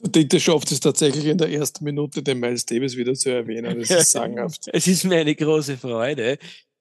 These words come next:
Speaker 2: Ähm, also das Gebräu der Bitches. Ähm, und, äh, damit ein, damit Jazz sozusagen quasi in den,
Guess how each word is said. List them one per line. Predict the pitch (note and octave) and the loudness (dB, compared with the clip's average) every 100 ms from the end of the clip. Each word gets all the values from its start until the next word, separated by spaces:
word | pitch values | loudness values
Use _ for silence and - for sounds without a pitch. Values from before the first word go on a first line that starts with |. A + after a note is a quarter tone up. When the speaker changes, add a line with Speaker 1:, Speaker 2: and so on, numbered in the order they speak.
| - | -4
Speaker 2:
Ähm, | C3+ C#3+ C#3+ D3 - - _ | 2 4 2 0 -10 -20 _
also | C3+ B2 | -4 -2
das | C3 C3 - | -2 -2 -2
Gebräu | C#3 - A#2 A#2+ | -6 -4 -2 0
der | C#3+ C3 | 0 -2
Bitches. | - E3+ D3 C#3 D#3+ - - _ _ _ _ _ - | -4 -4 -2 0 0 -2 -6 _ _ _ _ _ -8
Ähm, | C3 B2+ C3 C3 - _ _ | -6 -6 -10 -14 -18 _ _
und, | D3+ D3+ - | -4 -4 -6
äh, | E2+ E2 E2 F2+ F#2+ - - - | -16 -20 -20 -20 -20 -20 -20 -8
damit | E3 F3 - - | -4 -4 -6 -6
ein, | D#3+ E3 F#3 F#3 - - | -4 -4 -10 -20 -16 -6
damit | D#3+ E3+ - - | -4 -6 -6 -2
Jazz | E3 F#3 - | 0 0 -4
sozusagen | D3 C#3 D3+ D3 | -8 -10 -8 -8
quasi | C3+ D3 D3 D#3+ | -4 -4 -4 -6
in | D3 | -6
den, | D3 D3 | -6 -8